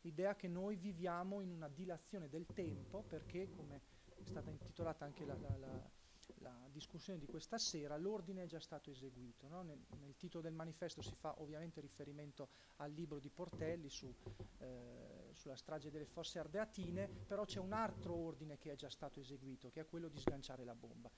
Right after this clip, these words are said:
e noi viviamo in un mondo in cui quell'ordine lì è già stato eseguito. Quindi noi siamo i sopravvissuti, quelli che vivono una dilazione del tempo, perché siamo già in un'epoca in cui la distruzione, eh, del pianeta, la distruzione della vita,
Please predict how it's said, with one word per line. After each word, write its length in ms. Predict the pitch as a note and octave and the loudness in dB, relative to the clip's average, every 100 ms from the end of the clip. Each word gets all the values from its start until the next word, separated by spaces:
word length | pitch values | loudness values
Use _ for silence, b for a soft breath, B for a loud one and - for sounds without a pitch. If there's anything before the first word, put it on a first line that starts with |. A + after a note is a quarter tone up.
| B | B
e 100 | - E3+ | -4 0
noi 160 | G3+ | 0
viviamo 360 | F#3 E3+ F3+ E3 | 0 0 0 0
in 80 | G3+ | 0
un 100 | F#3+ | 0
mondo 280 | F3+ G3 | 0 0
in 80 | F#3+ | -2
cui 120 | E3+ | -4
quell'ordine 580 | D#3+ F3+ F3+ F#3+ D#3+ F3 | -2 -2 0 -2 0 0
lì 120 | D#3+ | 0
è 60 | E3+ | -2
già 120 | D3 | -4
stato 280 | C3+ C3+ C#3+ | -6 -8 -8
eseguito. 540 | B2+ C3+ B2+ A#2 A#2+ B G#2+ C3 | -8 -6 -6 -8 -10 B -6 0
Quindi 180 | G#3 G3+ | 2 2
noi 100 | G3 | 2
siamo 280 | - F#3+ G3 | 2 2 2
i 60 | |
sopravvissuti, 920 | G3+ F#3+ - F3 E3 - - F3 - C#3 | 0 -2 0 0 -2 -4 -2 -2 -4 -4
quelli 220 | F3+ F#3+ | -2 0
che 120 | F#3 | 0
vivono 300 | F3 G3 F#3 | 0 0 0
una 180 | F3 E3+ | -2 -2
dilazione 560 | D#3+ F3+ E3 - G#3 F#3 | -2 -2 -2 -2 0 0
del 240 | C#3+ C3+ | 0 -2
tempo, 480 | - B2+ A2+ - A2 B B B - | -2 -4 -4 -8 -14 B B B -4
perché 280 | F3 D#3+ F3+ | -2 0 0
siamo 400 | - G#3+ G3+ F3+ | 2 2 2 2
già 260 | F3+ A3+ | 4 4
in 140 | G#3+ F3 | 4 2
un'epoca 440 | F3 G3+ A3 G3+ | 0 0 0 0
in 120 | F#3 | 0
cui 160 | G3 F3 | 0 0
la 100 | C#3+ | 0
distruzione, 960 | - G3 - F3+ - - F#3+ D#3 C3+ B2+ B B | -2 -4 -4 -4 -4 0 2 2 -4 -8 B B
eh, 640 | - D3 C3 B2+ B2 B2 A#2+ | -6 -4 -4 -6 -6 -8 -2
del 140 | D#3+ | -2
pianeta, 520 | D#3+ F#3 F#3 D#3+ D3 F#3+ | 2 2 2 0 -2 -2
la 60 | |
distruzione 400 | D3 - C3+ D3 | -2 -4 -8 -6
della 160 | C#3 B2+ | -4 -2
vita, 360 | D#3 D#3 C3 | -2 -2 -4